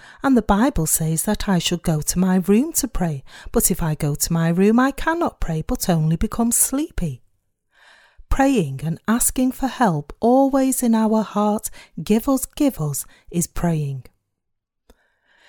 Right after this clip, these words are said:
Since I have started praying, I found out that he does not like prayers with florid phrases. When we make a fuss with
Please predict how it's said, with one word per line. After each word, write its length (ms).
Since 360
I 140
have 220
started 640
praying, 480
I 40
found 460
out 340
that 220
he 160
does 300
not 220
like 260
prayers 480
with 160
florid 540
phrases. 800
When 240
we 140
make 340
a 200
fuss 360
with 220